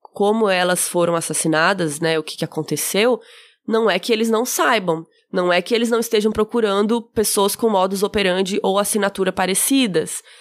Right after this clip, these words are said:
Mas, até onde a gente sabe, não dá pra saber se era um serial killer ou não, né? Serial killer em geral, assim, é uma pessoa que mata com mais frequência, né? Que tem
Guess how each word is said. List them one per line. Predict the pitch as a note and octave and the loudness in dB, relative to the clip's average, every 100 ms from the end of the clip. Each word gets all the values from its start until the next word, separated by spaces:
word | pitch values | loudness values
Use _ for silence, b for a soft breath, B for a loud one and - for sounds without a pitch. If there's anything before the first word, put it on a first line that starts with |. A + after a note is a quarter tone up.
| B B _ | B B _
Mas, | G#3 F#3+ G#3+ B3 | 0 2 2 2
até | G#3+ G#3 | 0 0
onde | G#3+ | 0
a | G3+ | 0
gente | G3+ - | -2 -6
sabe, | - G#3 A#3+ A3+ | -2 0 0 0
não | G#3 | 0
dá | A3+ | 0
pra | D4 | -2
saber | C#4+ A#3 G3+ | -2 0 -2
se | - G3+ | 0 0
era | F#3 | 0
um | F#3 | 0
serial | - F#3 F#3 F3+ | -2 0 2 0
killer | - F#3+ F#3 | -2 0 0
ou | F#3+ | 0
não, | G3 D#3+ D3 | 0 0 0
né? | D#3 | -2
Serial | - F#3 F#3+ | -2 0 -2
killer | G3+ A3 G#3+ | 0 0 0
em | A#3 | 0
geral, | A3 G#3+ F#3+ G#3 | 0 0 0 0
assim, | F3+ - G#3 | -2 -2 0
é | |
uma | G#3 | 0
pessoa | G3+ G3+ G3 | -2 -2 -2
que | G#3+ | -2
mata | G3+ F#3+ | -2 -2
com | - G#3+ | -2 -2
mais | G3 | -2
frequência, | - G#3+ - G#3 F3+ - E3 | -2 -4 0 0 0 0 0
né? | D#3+ F3 | 0 -2
Que | - - | -6 -6
tem | F#3+ F#3+ F#3+ | -2 0 -2